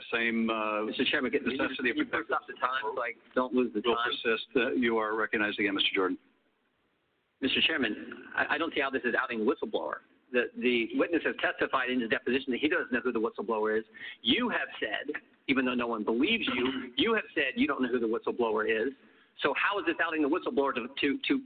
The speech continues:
Speaker 2: find out who this individual is?
Speaker 1: Jordan, uh, this is your time for questioning. You can use it any way you like, but
Speaker 2: What?
Speaker 1: your question should be addressed to the
Speaker 2: I'd
Speaker 1: witness,
Speaker 2: like to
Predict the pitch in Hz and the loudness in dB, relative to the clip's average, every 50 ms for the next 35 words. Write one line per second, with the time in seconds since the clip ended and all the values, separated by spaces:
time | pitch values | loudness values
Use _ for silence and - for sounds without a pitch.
0 | - - 151 151 147 135 - - 165 156 147 151 - 147 135 127 117 127 120 120 | -2 -4 -2 -2 -4 -6 -2 -2 0 0 0 0 -2 -2 -2 0 0 -2 0 0
1 | 113 101 87 - - _ _ _ _ _ _ _ _ _ _ _ _ _ _ _ | -2 -2 -4 -6 -12 _ _ _ _ _ _ _ _ _ _ _ _ _ _ _
2 | _ _ _ _ _ _ _ _ _ _ _ _ _ _ _ _ _ - - 339 | _ _ _ _ _ _ _ _ _ _ _ _ _ _ _ _ _ -8 -8 -8
3 | - - 440 359 - _ 480 415 359 - - 427 - - 494 415 - _ _ - | -4 -2 -2 -2 -2 _ -4 -4 -4 -4 -8 -12 -10 -10 -10 -12 -12 _ _ -20
4 | - _ _ - - - - - 135 - 151 135 127 135 135 - - - - - | -20 _ _ -20 -10 -2 0 0 2 4 4 2 2 0 -2 -4 -4 -6 -6 -8
5 | - - - 233 - - - 143 127 120 135 131 123 117 120 - 135 131 - - | -8 -4 -2 -2 0 0 2 2 2 2 0 0 -2 -2 -2 -2 -2 -2 0 0
6 | 156 143 311 339 311 - 127 117 113 - 117 110 110 104 107 117 113 117 123 120 | 2 2 2 0 0 2 2 0 2 2 2 2 2 2 2 2 2 2 0 0
7 | 120 113 113 110 110 120 120 113 - - 113 107 123 123 120 113 110 - - 127 | 0 0 2 0 0 0 -2 -4 -2 -2 -2 -2 0 0 0 0 0 0 0 0
8 | 120 - 131 117 - 131 117 113 - 117 117 110 - - 110 104 104 110 117 113 | 0 0 0 -2 0 0 -2 0 0 0 0 0 -2 -2 0 0 2 0 0 0
9 | 127 139 143 - 131 117 | -2 -2 -2 -4 -6 -6